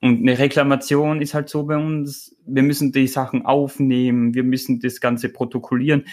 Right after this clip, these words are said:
wir müssen das dann an die Firma weiterleiten, da einen Kontakt schaffen, dass das abgeholt wird, äh, kostenfrei und so weiter und so fort halt. Gut, das ist das schon mal eine Arbeit für fünfzehn bis zwanzig Minuten, bis das alles erledigt ist.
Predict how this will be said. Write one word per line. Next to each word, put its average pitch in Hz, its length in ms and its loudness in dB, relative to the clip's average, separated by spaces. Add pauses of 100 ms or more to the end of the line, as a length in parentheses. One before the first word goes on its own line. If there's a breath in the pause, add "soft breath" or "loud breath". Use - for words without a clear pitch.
(180 loud breath)
wir 127 100 4
müssen 180 240 2
das 143 200 2
dann 147 120 2
an 131 120 4
die 131 100 -2
Firma 185 340 2
weiterleiten, 156 640 0
da 147 160 4
einen 151 100 0
Kontakt 139 480 -2
schaffen, 143 400 0
dass 123 160 -2
das 117 120 -8
abgeholt 160 680 -2
wird, 156 300 0
äh, 139 200 0
kostenfrei 135 680 -2
und 175 260 -2
so 143 100 0
weiter 123 300 2
und 110 100 -2
so 101 120 -12
fort - 300 -10
halt. - 220 -12 (440 loud breath)
Gut, 135 360 2
das 131 140 0
ist - 120 -6
das 170 120 2
schon 175 140 2
mal 151 140 6
eine 147 220 4
Arbeit 143 380 4
für 135 880 2
fünfzehn 139 440 -4
bis 120 160 -4
zwanzig 113 340 -4
Minuten, 117 440 0
bis 104 140 -6
das 110 100 -2
alles 110 320 0
erledigt 104 400 -2
ist. - 240 -18